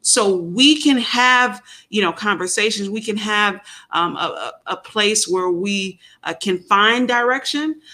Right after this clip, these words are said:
uh, but we have to activate the people that we are connected to so that we are not on an island. We're not, you know, getting depressed. Uh, we're not, uh, thinking about, you know, or, or the suicidal thoughts that the young people,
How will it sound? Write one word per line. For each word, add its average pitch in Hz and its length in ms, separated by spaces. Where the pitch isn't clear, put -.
uh, 190 140
but 202 120
we 208 160
have 220 240
to - 120
activate 185 600
the 180 80
people 202 400
that 175 160
we 180 180
are 170 160
connected 180 580
to 160 300
so 202 220
that 175 200
we 196 140
are 175 120
not 185 320
on 185 160
an 160 120
island. 180 460
We're 190 220
not, 190 260
you 196 140
know, 185 220
getting 202 320
depressed. 185 960
Uh, 190 260
we're 202 120
not, 196 480
uh, 180 320
thinking 208 400
about, 190 460
you 208 140
know, 180 420
or, 190 400
or - 20
the 180 120
suicidal 214 760
thoughts 196 440
that 190 200
the 190 80
young 190 260
people, 196 540